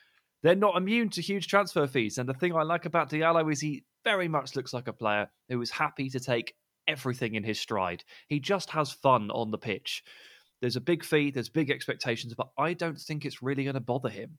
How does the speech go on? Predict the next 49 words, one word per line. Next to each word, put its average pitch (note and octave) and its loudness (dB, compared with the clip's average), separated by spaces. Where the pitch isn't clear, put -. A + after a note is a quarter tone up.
Everything D#3 -2
I've C#3+ 0
seen F#3+ -2
from A#2 -6
him G#2 -4
would A2 -4
suggest B2+ -4
he E3+ -2
will F#3+ 2
just F#3 -2
kind F#3 0
of F3+ 0
enjoy D#3+ 0
his D#3 0
football D3+ 0
and C#3 -4
take C#3+ -2
it B2+ -6
in C3 -6
his B2+ -4
stride. B2 0
And A#2 -2
that's C3+ -2
exactly B2+ 2
what A2+ -2
you A2 -6
need. G#2 -2
And G2+ -2
you D#3 0
said, C#3 4
you B2+ 0
know, A2 4
hey, B2 -2
he B2+ -4
could C3 0
be B2 -2
eating B2+ 0
into A#2+ -4
Dan A2+ 2
James's A#2 -2
minutes G#2 -4
soon. A2 2
I D3 6
hope F#3 6
it's C3+ -4
even B2+ -2
more B2 2
than G#2 -4
that. F#2+ -6